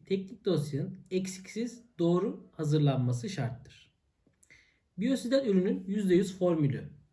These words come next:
ürüne ait spesifikasyon, fiziksel kimyasal testler,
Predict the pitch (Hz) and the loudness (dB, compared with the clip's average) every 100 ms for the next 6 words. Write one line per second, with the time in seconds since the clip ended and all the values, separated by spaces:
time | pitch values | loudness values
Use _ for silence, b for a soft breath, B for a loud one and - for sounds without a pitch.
0 | _ _ 190 202 226 196 190 - - - | _ _ -8 -4 -2 0 0 -2 -8 -4
1 | 175 - 156 143 - 120 - - - _ | -4 -2 -4 -4 -2 -4 -6 -14 -20 _
2 | _ _ 220 196 - - 185 - 147 123 | _ _ -6 -2 -2 -2 -4 -2 -2 -2
3 | 117 113 110 - 135 - 202 208 - | -4 -6 -10 -8 -8 -6 -8 -8 -12